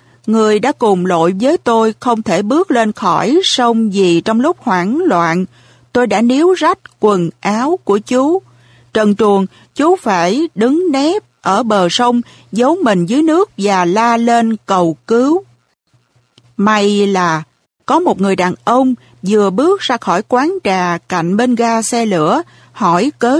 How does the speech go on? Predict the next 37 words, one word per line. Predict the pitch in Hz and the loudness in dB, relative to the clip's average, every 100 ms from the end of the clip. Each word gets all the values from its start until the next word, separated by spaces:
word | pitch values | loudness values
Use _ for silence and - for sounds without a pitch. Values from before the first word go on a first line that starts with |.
| 381 | 0
sự. | - 185 165 185 - _ _ - | -2 0 0 -2 -6 _ _ 0
Chú | 339 | 2
Điệu | 214 190 | 2 0
nhỏ | 202 170 208 | 0 0 0
đã | 233 | -2
chỉ | 277 196 156 214 | -2 -2 0 0
nơi | 320 240 220 | 0 0 0
tôi | 214 | -2
bị | 196 175 165 | 0 0 0
chìm | - 196 170 165 | 0 0 2 0
xuống. | - 247 311 403 _ _ _ _ _ _ _ _ | 0 0 0 -4 _ _ _ _ _ _ _ _
"Giờ | 220 262 254 | -2 0 2
này | 247 240 - _ - | 2 0 -4 _ -4
chắc | 339 392 _ | -2 -2 _
anh | - 254 | -2 -2
ta | 247 | 0
đã | 226 233 | -2 -2
chết | - 311 403 - | 0 0 0 0
rồi," | 233 214 220 214 - _ _ _ _ | 0 2 2 -2 -6 _ _ _ _
chú | 277 311 | -2 0
la | 254 214 | 2 0
lên. | 214 214 202 - _ _ _ | 0 0 -2 -6 _ _ _
Người | 208 220 208 208 | -2 0 2 2
đàn | 208 202 - | 0 -2 -2
ông | 233 254 247 | 0 2 0
mặc | 196 175 | -2 -2
nguyên | 220 262 277 269 262 | 0 2 2 0 0
cả | 202 185 | 0 -2
đồ | 254 196 175 170 | 0 0 2 2
nhảy | 175 175 196 294 | 0 -2 -2 -2
xuống | - 320 | -2 -2
sông | 370 262 240 226 | -2 0 0 0
mò | 202 175 | 0 0
mẫm | 175 170 220 | 0 -2 0
dưới | 302 294 | 2 2
nước. | 302 302 381 - _ - - _ | 2 2 0 -4 _ -20 -20 _
Đến | 240 | 0